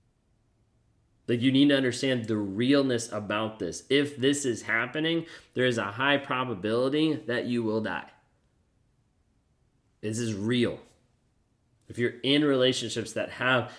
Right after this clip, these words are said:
any type of violence like this, you need to take care of yourself, get out, be safe, ask for help. There's a high potential a lot of times for things to turn violent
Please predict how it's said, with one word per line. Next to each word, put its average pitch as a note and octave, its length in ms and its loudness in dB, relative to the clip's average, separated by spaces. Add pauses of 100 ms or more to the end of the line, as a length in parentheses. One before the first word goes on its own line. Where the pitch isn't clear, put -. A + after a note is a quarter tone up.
(160)
any C3 240 2
type A#2+ 260 -4
of F#2 160 -2
violence A#2+ 560 -2
like C#3+ 180 -2
this, D3+ 300 0
you A2+ 100 -4
need A#2 200 -4
to G#2+ 60 -12
take A#2 300 -4
care A#2+ 260 -2
of G#2+ 80 -4
yourself, A#2 520 -2 (280)
get A2+ 140 -4
out, A2 320 -4
be G2+ 120 -6
safe, G2+ 500 -4 (240)
ask F2 200 -10
for - 100 -14
help. - 280 -18 (1400)
There's B2 140 0
a G#2+ 60 -4
high C3+ 180 4
potential C3 400 -2
a - 20 -4
lot A2+ 160 2
of A2 60 -4
times A2+ 260 -4
for A#2+ 160 2
things A2+ 360 -2
to A#2 120 -6
turn F3+ 480 0
violent G2 460 -4